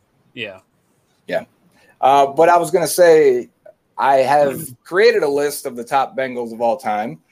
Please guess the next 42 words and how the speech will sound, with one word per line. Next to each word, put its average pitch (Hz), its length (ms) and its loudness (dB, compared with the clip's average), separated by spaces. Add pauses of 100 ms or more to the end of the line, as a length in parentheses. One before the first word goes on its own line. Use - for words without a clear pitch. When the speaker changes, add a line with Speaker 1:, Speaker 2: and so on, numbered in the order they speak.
(420)
Speaker 2:
and 123 120 -2
I 120 120 2
spent 139 300 -4
a 131 40 0
lot 139 200 2
of 139 60 -6
time 143 280 -2
on 135 120 -2
this, 151 240 -4
trying 135 320 -6
to 127 200 -12
take 135 260 -4
in 139 120 -4
all 135 220 0
information 135 480 -8
that 123 80 -4
I 110 80 0
could. 135 280 0
This 139 220 -8
was 117 100 -12
sparked 131 360 0
for - 180 -6
me 120 140 -6
doing 123 320 -4
the 117 120 -4
longest 123 440 -2
plays 127 340 -2
series 127 340 -2
and 110 120 -10
watching 117 440 -2
a 110 100 -6
lot 113 380 0
of - 200 -6
old 127 440 -2
games 113 440 -6
and 104 120 -10
old 127 200 -2
highlights, 113 560 -2
and 104 100 -16
just, - 280 -12 (300)
I 123 100 0
get, 135 300 -2